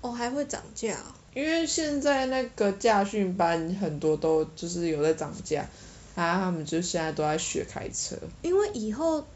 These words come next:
Speaker 1: 的趋势不是往无人车吗？
Speaker 2: 无人车不用驾照吗？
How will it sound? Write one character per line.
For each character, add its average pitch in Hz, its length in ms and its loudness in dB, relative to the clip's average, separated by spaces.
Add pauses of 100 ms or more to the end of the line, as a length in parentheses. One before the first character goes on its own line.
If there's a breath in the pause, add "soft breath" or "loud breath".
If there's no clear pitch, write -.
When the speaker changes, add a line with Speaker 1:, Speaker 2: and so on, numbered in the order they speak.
(120)
Speaker 1:
的 254 220 2
趋 285 280 -2
势 294 220 0
不 240 180 -6
是 269 200 -2
往 185 280 -2
无 214 180 0
人 214 220 0
车 214 300 -2
吗？ 202 340 -2 (1400)
Speaker 2:
无 220 140 4
人 302 160 4
车 339 200 2
不 339 120 2
用 220 180 4
驾 226 200 8
照 190 240 6
吗？ 147 260 -4